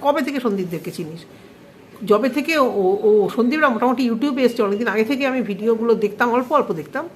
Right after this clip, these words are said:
পরের দিকে একেবারেই দেখ-, দেখতাম না, এখন আবার দেখি। তো এ তো, মানে, জানতোই না, নেহাত ওই পাড়ায় থাকে। আচ্ছা, সন্দীপ যদি কলকাতায় থাকতো, ওই পাতানো দিদি, পাতাতে আসতো এরকম রোজ রোজ,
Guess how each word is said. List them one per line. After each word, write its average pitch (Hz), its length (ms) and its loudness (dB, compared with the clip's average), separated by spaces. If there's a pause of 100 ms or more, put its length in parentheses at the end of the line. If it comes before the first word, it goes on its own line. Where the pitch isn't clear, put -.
পরের 208 220 -2
দিকে 220 160 -2
একেবারেই 202 320 0
দেখ-, - 340 -6
দেখতাম 202 320 -4
না, 220 180 -6 (1120)
এখন 233 240 0
আবার 196 220 2
দেখি। 196 240 -4 (500)
তো 285 140 -8
এ 269 240 2 (160)
তো, 392 100 4
মানে, 370 180 2
জানতোই 262 540 4
না, 214 140 2 (320)
নেহাত 226 440 2
ওই 302 100 -2
পাড়ায় 240 340 2
থাকে। 202 240 -4
আচ্ছা, 262 400 0 (380)
সন্দীপ 254 400 2
যদি 311 140 -2
কলকাতায় 269 520 0
থাকতো, 311 380 -4 (280)
ওই 214 60 -2
পাতানো 254 360 0
দিদি, 254 320 -2 (220)
পাতাতে 240 340 -2
আসতো 254 300 2
এরকম 233 220 2
রোজ 220 180 0
রোজ, 269 180 -2